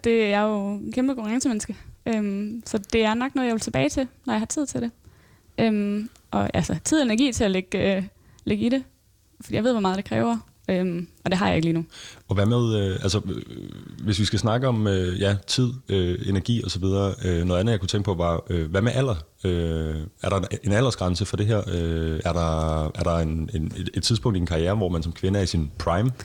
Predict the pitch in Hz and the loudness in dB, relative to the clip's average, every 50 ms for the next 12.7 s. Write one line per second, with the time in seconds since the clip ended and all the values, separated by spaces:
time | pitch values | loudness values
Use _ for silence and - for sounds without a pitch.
0 | - 127 - - - - _ - 254 233 233 214 247 233 247 262 269 269 262 285 | -16 -18 -18 -20 -20 -14 _ -2 0 0 0 2 2 2 4 2 2 0 0 0
1 | 277 262 - - 285 285 294 - - 240 208 - 220 220 214 208 - - 247 240 | 0 0 0 0 0 0 0 0 0 -2 -2 0 -2 -2 -2 -2 -2 -2 0 2
2 | 269 262 214 190 190 - - - - - - 214 202 190 180 175 175 180 - - | 2 2 2 0 -2 -6 -8 -12 -8 -2 0 0 2 2 0 0 -2 -2 -2 -2
3 | - 208 196 202 202 220 220 214 - - 214 214 - - - _ _ _ - 214 | 0 0 0 0 2 0 0 0 0 -2 -2 -4 -4 -6 -10 _ _ _ -2 0
4 | 202 202 202 196 196 208 226 233 240 254 240 196 185 196 233 220 196 185 185 202 | 0 0 0 0 0 0 0 2 2 2 2 0 0 0 0 0 0 0 0 2
5 | 202 202 196 196 196 - - - 170 - - - 190 - - - - - 95 - | 0 0 0 0 -2 -2 -2 -4 -6 -6 -4 -4 -4 -4 -4 -6 -6 -6 -6 -4
6 | - 113 123 - - - - - - - 92 - 196 202 196 185 180 - 202 196 | 0 0 0 0 0 -4 -16 -8 -4 -2 0 2 4 4 4 4 4 2 0 0
7 | 208 190 220 214 202 190 180 175 175 180 180 - - - - _ _ _ _ _ | 0 0 2 2 4 4 2 2 0 -2 -4 -8 -14 -20 -20 _ _ _ _ _
8 | _ - - 220 226 208 190 - 214 202 214 208 - 220 220 220 202 180 170 180 | _ -4 0 0 2 2 2 2 2 2 0 0 -2 -2 0 0 2 2 0 0
9 | - - - - - - - - - - - - 208 214 240 254 - - - 302 | -2 -4 -4 -6 -6 -8 -6 -6 -6 -6 -4 0 2 4 4 4 4 4 4 2
10 | - - 254 240 - - 247 226 - - - - - 220 220 240 233 214 240 269 | 2 0 -2 -2 -2 -2 -4 -4 -2 -4 -6 -2 0 0 0 2 2 2 2 2
11 | - 247 220 220 208 - 226 214 180 196 202 220 240 233 - - - - - - | 2 0 0 0 0 0 0 2 2 2 2 2 0 -2 -6 -12 -18 -20 -20 -20
12 | - _ - - 202 202 208 208 202 196 196 104 - | -20 _ -4 -2 0 0 0 0 0 -2 -2 -4 -6